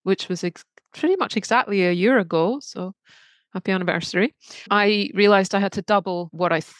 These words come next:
thought I was gonna aim for. So I doubled it. And then I, I started to hit that revenue goal. So I inched it up a little bit more.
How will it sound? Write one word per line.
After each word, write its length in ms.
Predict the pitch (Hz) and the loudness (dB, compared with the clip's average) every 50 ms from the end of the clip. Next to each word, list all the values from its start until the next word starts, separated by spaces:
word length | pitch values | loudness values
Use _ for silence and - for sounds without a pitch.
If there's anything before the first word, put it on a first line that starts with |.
| _ _ | _ _
thought 260 | - - - 170 - | -14 -8 -6 -4 -4
I 80 | - 156 | -4 -6
was 140 | 151 156 - | -6 -10 -10
gonna 200 | - 170 160 - | -10 -12 -10 -8
aim 220 | - 156 156 156 | -8 -8 -8 -10
for. 340 | 147 - - 143 131 - - _ _ _ _ _ _ - | -14 -12 -8 -6 -6 -6 -6 _ _ _ _ _ _ -12
So 200 | - - 160 165 | -4 -2 0 2
I 100 | 165 165 | 2 0
doubled 360 | 165 - 143 - 175 165 - | 0 -2 -6 -6 -8 -10 -10
it. 100 | - - - _ _ _ _ - | -12 -14 -14 _ _ _ _ -6
And 140 | - 175 185 | -4 0 0
then 340 | 190 196 202 202 190 202 - | 2 2 0 -2 -4 -6 -4
I, 180 | - 208 214 208 - | -2 -2 -2 0 0
I 120 | - 208 | -2 -2
started 340 | 202 - 233 214 - - - - | 0 0 -2 -2 -2 -4 -12 -10
to 80 | 214 | -6
hit 220 | 202 196 196 - - | -2 -2 -2 -2 0
that 240 | - 160 156 - - _ _ - | 0 0 0 0 -4 _ _ -10
revenue 460 | - 170 165 156 - 170 170 165 170 175 | -8 -8 -8 -8 -10 -14 -12 -12 -14 -10
goal. 400 | - - 160 156 160 170 170 170 _ _ _ _ - - _ _ - | -6 -4 -2 -2 -2 -4 -6 -8 _ _ _ _ -20 -20 _ _ -12
So 180 | - - 220 | -4 0 2
I 140 | 214 208 214 | 4 6 4
inched 280 | 214 208 202 - - - | 4 2 0 -4 -8 -8
it 100 | - - | -2 -2
up 140 | 202 - - | -2 0 0
a 20 | |
little 240 | 196 196 185 - 196 | 0 0 0 0 0
bit 200 | - 185 - - | -2 -4 -6 -4
more. 440 | 185 185 175 170 165 165 170 196 | -2 0 2 2 2 2 0 -2